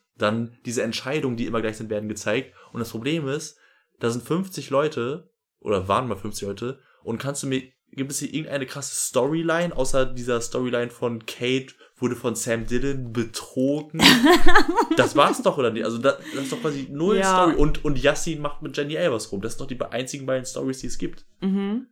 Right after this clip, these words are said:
Speaker 1: Über drei Stunden oder was da, was mir hier erzählt wurde bisher.
Speaker 2: Mhm. Ja, ich glaube, dadurch, dass es jetzt noch so ultra viele Leute sind, ist das eher schwierig, so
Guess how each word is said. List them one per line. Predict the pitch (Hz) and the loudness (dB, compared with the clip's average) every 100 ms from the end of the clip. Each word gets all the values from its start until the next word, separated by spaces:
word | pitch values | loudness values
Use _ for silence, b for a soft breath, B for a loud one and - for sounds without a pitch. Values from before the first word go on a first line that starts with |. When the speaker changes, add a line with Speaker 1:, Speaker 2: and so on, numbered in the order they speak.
| - | 0
Speaker 1:
Über | 127 117 120 127 - _ _ _ _ - | 4 4 4 0 -10 _ _ _ _ -18
drei | 107 113 120 | -10 -2 0
Stunden | 123 151 156 110 | 2 0 -2 -2
oder | 101 | -4
was | 92 | -4
da, | 92 | -8
was | 98 | -10
mir | 101 | -10
hier | 95 101 | -10 -10
erzählt | - 104 - | -12 -14 -14
wurde | - - | -16 -14
bisher. | 180 | -8
Speaker 2:
Mhm. | 190 202 214 233 B B B B B | -4 -2 -4 -6 B B B B B
Ja, | 190 196 | -2 -2
ich | 202 | 2
glaube, | 214 220 | 4 4
dadurch, | 208 214 208 | 2 2 2
dass | 208 190 | -4 -6
es | 190 | -4
jetzt | 190 196 | -4 -4
noch | 196 | -6
so | 190 - | -4 -4
ultra | 180 180 | -4 -6
viele | - 208 226 | -8 -4 -2
Leute | 220 214 214 | -2 -2 -4
sind, | 190 185 | -4 -6
ist | 175 | -6
das | 170 | -8
eher | - 165 | -4 -4
schwierig, | 160 - 196 196 196 | -4 -6 -4 -6 -8
so | - 170 165 160 156 | -8 -4 -2 -2 -4